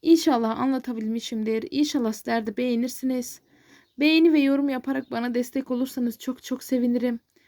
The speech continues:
Beni dinlediğiniz ve izlediğiniz için hepinize çok teşekkür ediyorum. Başka bir videoda görüşmek üzere.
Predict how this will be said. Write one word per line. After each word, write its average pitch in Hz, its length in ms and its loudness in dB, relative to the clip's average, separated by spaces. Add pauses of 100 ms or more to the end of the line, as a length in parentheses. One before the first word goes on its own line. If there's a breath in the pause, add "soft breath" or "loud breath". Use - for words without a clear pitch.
(320 soft breath)
Beni 311 240 4
dinlediğiniz 240 680 2
ve 262 80 0
izlediğiniz 233 500 -2
için 240 140 -6
hepinize 233 380 -4
çok 262 240 -8
teşekkür 220 480 -6
ediyorum. 254 520 0 (840 soft breath)
Başka 302 420 2
bir 285 120 8
videoda 262 300 2
görüşmek 262 600 -2
üzere. 254 460 -2